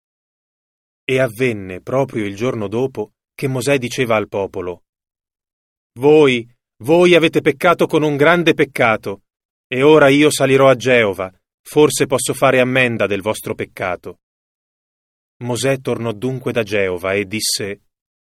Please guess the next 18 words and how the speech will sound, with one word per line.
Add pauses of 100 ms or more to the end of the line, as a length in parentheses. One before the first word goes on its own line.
(600)
"Ah, (540)
ma
questo
popolo
ha
peccato
con
un
grande
peccato, (180)
in
quanto
si
son
fatti
un
dio
d'oro.